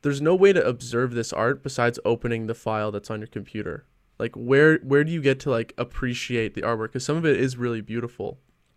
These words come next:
but there's no real way to appreciate it. So are people just buying it to sell, or are they buying it 'cause they actually want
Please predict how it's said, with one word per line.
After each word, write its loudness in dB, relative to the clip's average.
but -2
there's -2
no 0
real -2
way -2
to -4
appreciate -8
it. -16
So 0
are 4
people 0
just -8
buying 2
it -2
to -12
sell, -2
or 2
are 4
they 2
buying 0
it -4
'cause -8
they -2
actually -6
want -6